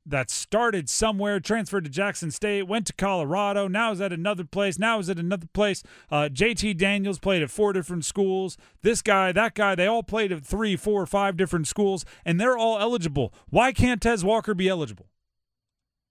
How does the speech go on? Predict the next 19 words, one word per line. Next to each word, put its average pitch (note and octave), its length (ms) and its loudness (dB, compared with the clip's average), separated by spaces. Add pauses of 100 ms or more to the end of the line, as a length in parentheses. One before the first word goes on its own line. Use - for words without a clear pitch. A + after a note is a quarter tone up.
(100)
Why F#3+ 180 0
can't A3+ 220 -2
you F#3+ 60 -8
just F#3 140 -4
look G3 180 -4
at G3+ 160 2
it G#3 60 -4
and F3 120 -6
say, F3 200 0
"Oh, G#3 240 2
if D3+ 80 -2
they G3 140 4
can F#3+ 140 -2
do F#3 160 2
it, D#3+ 60 -2
he D3+ 100 2
can A#2+ 140 -6
do F#2 140 -4
it"? - 80 -20